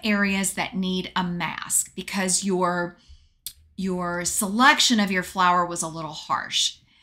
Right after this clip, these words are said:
So what you can do is add a mask. We are going to use a black brush. I'm gonna take the opacity up to maybe,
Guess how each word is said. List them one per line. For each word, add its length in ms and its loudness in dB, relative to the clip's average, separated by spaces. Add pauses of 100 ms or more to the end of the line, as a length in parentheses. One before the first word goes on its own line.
So 180 2
what 220 2
you 80 -2
can 200 -6
do 440 0
is 280 -2
add 220 2
a 120 2
mask. 600 0 (1400)
We 180 0
are 60 0
going 220 -6
to 100 -4
use 340 -4
a 100 -4
black 500 -2
brush. 560 0
I'm 60 0
gonna 140 0
take 280 -4
the 140 -6
opacity 560 0
up 140 -4
to 120 -2
maybe, 560 -4